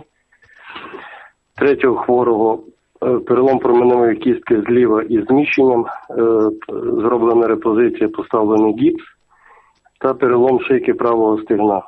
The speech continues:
Стан всіх трьох хворих середньої важкості і один хворий в більш важкому стані, е, поступив, значить, з множинними переломами, е,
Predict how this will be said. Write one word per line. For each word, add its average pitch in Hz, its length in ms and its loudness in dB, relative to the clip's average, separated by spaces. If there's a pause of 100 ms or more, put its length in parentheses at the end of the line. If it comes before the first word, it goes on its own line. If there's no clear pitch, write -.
(480)
Стан 127 240 -2
всіх - 320 -4
трьох 123 360 -2
хворих 110 340 -2 (260)
середньої 110 380 0
важкості 143 600 -2 (840)
і 147 120 2
один 123 280 2
хворий 117 360 0
в 101 120 -2
більш 135 300 -2
важкому 127 420 0
стані, 120 500 0 (280)
е, 107 260 0 (120)
поступив, 113 540 -2
значить, 110 380 -2
з 107 160 -4
множинними 113 560 2
переломами, 110 640 0
е, 98 80 -6